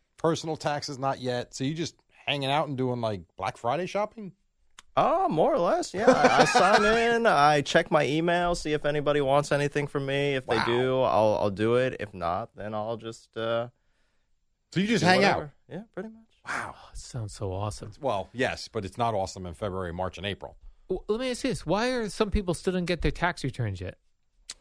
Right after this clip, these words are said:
Speaker 2: Their refunds?
Speaker 3: Yeah, refunds.
Speaker 2: Um, they probably paper filed their taxes, so which means they signed it, printed it out, signed it, and mailed it into the I R S.
Speaker 3: Mm-hmm.
Speaker 2: Um, and then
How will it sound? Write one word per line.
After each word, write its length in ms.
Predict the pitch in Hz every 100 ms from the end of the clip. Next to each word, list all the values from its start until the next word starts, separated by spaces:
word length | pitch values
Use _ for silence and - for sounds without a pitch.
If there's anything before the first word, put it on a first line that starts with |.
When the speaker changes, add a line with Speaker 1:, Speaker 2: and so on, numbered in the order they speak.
| _ _
Speaker 2:
Their 240 | 117 113
refunds? 420 | 95 120 143 226 339
Speaker 3:
Yeah, 200 | 170 180
refunds. 500 | 151 175 131 95 - - - - - _ -
Speaker 2:
Um, 760 | 107 113 113 113 113 113 117 -
they 140 | 104
probably 460 | - 107 104 113 107
paper 320 | - 98 110
filed 260 | 110 107
their 100 | 117
taxes, 760 | 120 98 87 - 92 110 127 -
so 180 | - 95
which 220 | 95 95
means 220 | 101 92
they 160 | 98 85
signed 420 | - 95 95 95
it, 240 | 95 - -
printed 240 | 107 104
it 100 | 104
out, 260 | 95 92 -
signed 340 | 95 90 87
it, 80 | 90
and 100 | 90
mailed 240 | 92 92
it 80 | 95
into 220 | 95 87
the 160 | 87 87
I 120 | 87
R 140 | 90
S. 320 | 78 78 107 151
Speaker 3:
Mm-hmm. 560 | 139 127 127 - -
Speaker 2:
Um, 540 | 87 87 87 78 76 -
and 240 | 92 87
then 560 | 80 90 90 85 85 90